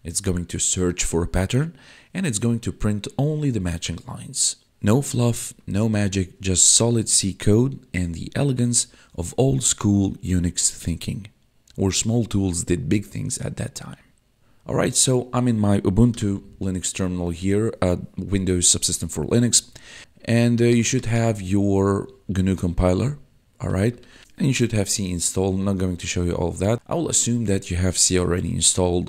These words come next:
on your machine, whatever the machine that you're using, Windows, Linux, Mac O S, doesn't matter.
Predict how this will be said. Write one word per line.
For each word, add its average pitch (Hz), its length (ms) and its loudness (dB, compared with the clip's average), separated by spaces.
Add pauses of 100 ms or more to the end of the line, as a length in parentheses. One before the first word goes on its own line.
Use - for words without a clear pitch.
on 87 80 -4
your 82 160 -6
machine, 107 500 -2 (380)
whatever 92 300 -2
the 90 80 0
machine 85 340 -2
that 82 160 -4
you're 90 100 -2
using, 87 480 0
Windows, 87 440 2
Linux, 90 360 -4
Mac - 220 -8
O - 40 -2
S, - 180 -4
doesn't - 280 -4
matter. - 300 -10